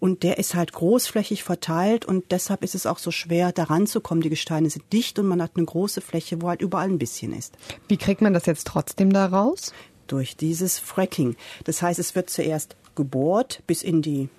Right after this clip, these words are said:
Speaker 1: Schicht, wo das Öl drin ist oder das Gas drin ist in diesen Tonsteinen. Das sind zwei, drei, viertausend, fünftausend Meter tief meistens. Und dann wird horizontal weitergebohrt.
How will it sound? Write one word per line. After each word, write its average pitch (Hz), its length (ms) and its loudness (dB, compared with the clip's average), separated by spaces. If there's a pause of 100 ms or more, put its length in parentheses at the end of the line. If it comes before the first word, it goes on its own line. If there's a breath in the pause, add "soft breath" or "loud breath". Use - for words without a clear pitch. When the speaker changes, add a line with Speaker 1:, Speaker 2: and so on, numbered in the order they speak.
(260)
Speaker 1:
Schicht, - 460 -6
wo 143 60 -2
das - 300 -6
Öl 151 260 2 (380)
drin 185 240 2
ist 202 180 -2
oder 156 220 0
das 139 180 -2
Gas 147 260 0
drin 180 200 2
ist 160 100 0
in 160 80 -2
diesen 165 240 0
Tonsteinen. 160 720 2 (320 loud breath)
Das 143 140 -2
sind 131 200 2
zwei, 135 280 -2
drei, 127 240 -2
viertausend, 131 640 -4
fünftausend 139 600 -2
Meter 165 320 0
tief - 380 -2
meistens. 196 640 0 (340 loud breath)
Und 170 120 2
dann 190 180 2
wird - 180 -4
horizontal 160 720 -2
weitergebohrt. 196 800 -2